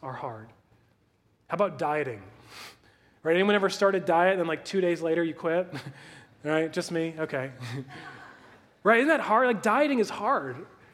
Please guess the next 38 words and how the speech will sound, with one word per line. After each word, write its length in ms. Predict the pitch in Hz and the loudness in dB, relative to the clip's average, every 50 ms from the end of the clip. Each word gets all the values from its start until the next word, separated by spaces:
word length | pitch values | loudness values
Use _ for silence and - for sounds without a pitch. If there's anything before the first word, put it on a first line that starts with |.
| - _ | -6 _
Like, 120 | - 208 - | 0 0 0
sticking 420 | - - - 226 220 - 247 240 | 0 0 0 0 2 2 0 0
to 100 | - 185 | 0 -2
calories 840 | 175 - - 185 180 190 208 220 226 220 226 226 226 226 226 202 175 | -4 0 0 2 4 4 4 4 4 4 4 4 2 0 0 0 0
or, 160 | 165 151 151 - - - - - | -2 -2 -4 -4 -8 -10 0 2
or 100 | 190 190 | 4 6
whatever 280 | 196 214 220 233 233 | 6 6 6 6 4
that, 140 | 226 202 190 | 4 4 2
maybe 180 | 196 202 214 208 | 2 2 2 2
it's 160 | 190 - - | 0 0 -6
a 60 | 180 | -10
certain 320 | - - 220 220 208 208 | -4 -2 -2 -2 -2 -2
type 220 | 202 - 214 202 202 | 0 0 0 0 0
of 100 | 190 - | -4 -2
food 240 | - 214 214 214 190 | -2 0 0 2 2
that 180 | 180 - 190 | 0 0 -2
you 120 | 185 185 185 | -6 -6 -6
can 120 | 208 190 | -6 -4
only 260 | 160 165 196 196 185 185 | -2 0 0 0 0 -2
eat 140 | - 185 196 | -2 -4 -2
whatever 380 | 190 180 180 180 180 170 170 160 | 0 2 2 2 2 2 2 2
that 200 | 156 151 160 170 | 0 0 0 0
is. 260 | 175 185 196 196 196 196 - - - - | 2 2 2 0 0 -4 -12 -18 -10 -2
That 200 | 160 180 233 277 | 0 0 2 2
is 160 | 233 202 165 | 0 0 0
a 100 | 170 156 | -2 -4
really 360 | 143 143 170 196 202 202 208 214 | -2 0 2 2 4 4 2 0
hard 420 | 202 - 170 170 170 175 175 170 - - - - - _ | -2 -2 -2 0 2 0 0 -2 -4 -12 -20 -20 -20 _
feat 380 | - - 185 175 165 165 - - | -10 -6 -4 -4 -4 -6 -6 -6
to 120 | 170 160 | -4 -4
accomplish. 800 | 156 - - 156 147 143 131 127 117 113 - - - - - - _ _ _ _ _ _ _ _ _ _ _ _ _ _ _ _ _ _ - | -4 -6 -8 -8 -8 -8 -8 -12 -14 -14 -16 -18 -20 -20 -20 -20 _ _ _ _ _ _ _ _ _ _ _ _ _ _ _ _ _ _ -12
But 80 | 143 | -8
you 40 | 147 | -4
know 120 | 160 175 180 | 0 0 2
what 80 | 170 | 2
else 200 | 156 160 160 - | 2 0 -2 -6
is 80 | 175 - | -10 -10
hard? 360 | - 160 160 160 170 175 | -8 -6 -6 -6 -6 -6